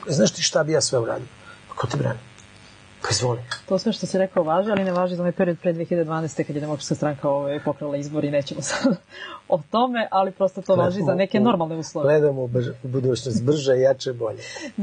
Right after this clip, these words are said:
Speaker 2: Da li postoji starosna granica za bavljenje politikom? Da li se ulazi mlad u politiku ili možeš da uđeš, ne znam, i sa četrdeset sedam, na primjer?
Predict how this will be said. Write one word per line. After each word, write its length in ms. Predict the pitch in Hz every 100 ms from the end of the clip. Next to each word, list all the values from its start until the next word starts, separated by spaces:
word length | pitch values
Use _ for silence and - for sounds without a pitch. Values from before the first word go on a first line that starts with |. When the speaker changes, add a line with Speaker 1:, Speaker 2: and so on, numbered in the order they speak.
| 190
Speaker 2:
Da 160 | 170
li 160 | 240 262
postoji 420 | - 196 - 208 220
starosna 420 | 220 208 - 175
granica 460 | 170 190 254 233 165
za 120 | 160
bavljenje 340 | 165 156 156
politikom? 680 | 143 156 151 156 - 143 143
Da 160 | 156
li 280 | 175 214 233
se 140 | 226 226
ulazi 300 | 254 233 170
mlad 380 | 143 185 247
u 60 | 240
politiku 540 | 226 254 247 247 - 247
ili 100 | 233
možeš 280 | 226 202
da 80 | 185
uđeš, 200 | 208 180
ne 120 | 208
znam, 120 | 185 185
i 40 |
sa 100 | 170
četrdeset 520 | 175 185 175 170 151
sedam, 260 | - 139 139
na 60 | 147
primjer? 360 | - 151 -